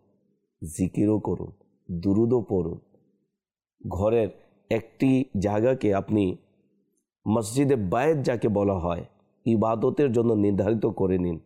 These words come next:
জানামাজ বিছানো থাকবে, সেখানে নামাজ আদায় করুন, কোরআনুল করিমে তিলাওয়াত করুন, তাসবিহ তাহলিল পড়ুন, পর্দাতে থাকুন। নিজের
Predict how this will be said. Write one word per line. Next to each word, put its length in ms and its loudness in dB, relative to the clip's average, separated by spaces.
জানামাজ 580 -2
বিছানো 420 -2
থাকবে, 400 -4
সেখানে 380 -2
নামাজ 380 0
আদায় 260 -2
করুন, 260 -8
কোরআনুল 360 0
করিমে 340 0
তিলাওয়াত 460 0
করুন, 280 -4
তাসবিহ 440 -4
তাহলিল 360 0
পড়ুন, 300 -4
পর্দাতে 480 2
থাকুন। 440 -2
নিজের 340 0